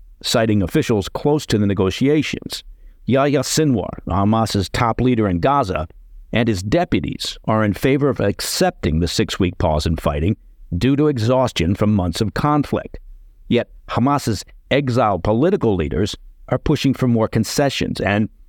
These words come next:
are aiming to negotiate a permanent ceasefire. Frankly, I suppose that it's not surprising that the Hamas personnel and military leaders who've been hunkered down in their vast tunnel network for the past four months, well, that they'd be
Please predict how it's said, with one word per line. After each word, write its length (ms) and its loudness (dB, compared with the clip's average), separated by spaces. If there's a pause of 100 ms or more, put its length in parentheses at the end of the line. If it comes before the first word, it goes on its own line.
are 240 2
aiming 340 2
to 100 0
negotiate 640 2
a 120 2
permanent 440 0
ceasefire. 680 -2 (640)
Frankly, 440 0 (480)
I 80 2
suppose 340 0
that 120 2
it's 120 -2
not 220 -2
surprising 640 -2 (260)
that 180 0
the 180 2
Hamas 440 0
personnel 560 2
and 140 2
military 460 2
leaders 360 -2 (320)
who've 160 0
been 120 2
hunkered 440 0
down 280 2
in 280 0
their 220 2
vast 500 -2
tunnel 300 0
network 420 -2
for 60 0
the 80 2
past 280 0
four 240 0
months, 400 -2 (500)
well, 180 4
that 140 4
they'd 180 4
be 160 0